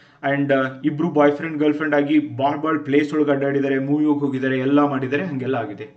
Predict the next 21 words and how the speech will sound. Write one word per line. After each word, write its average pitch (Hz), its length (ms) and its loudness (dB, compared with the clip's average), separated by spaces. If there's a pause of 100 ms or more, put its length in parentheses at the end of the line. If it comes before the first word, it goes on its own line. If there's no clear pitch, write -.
(260)
ಒಂದಿನ 170 400 0 (600)
ಆ 151 40 -2
ಹುಡುಗಿ 151 600 0 (220)
ಸಡನ್ 151 280 0
ಆಗಿ 156 160 -2
ಆ 147 40 2
ಹುಡುಗಿಗೆ 135 320 2
ಮೆಸೇಜ್ 135 380 -2
ಹಾಕ್ತಾಳೆ, 131 540 -6 (460)
"Enough 175 320 0
is 151 100 0
enough, 151 280 0 (680)
I 151 80 0
am 143 100 -2
done 156 160 2
with 147 220 4
you, 143 120 0 (360)
let's 139 280 -2
break 135 160 2
it 127 120 -4
up, 110 140 -6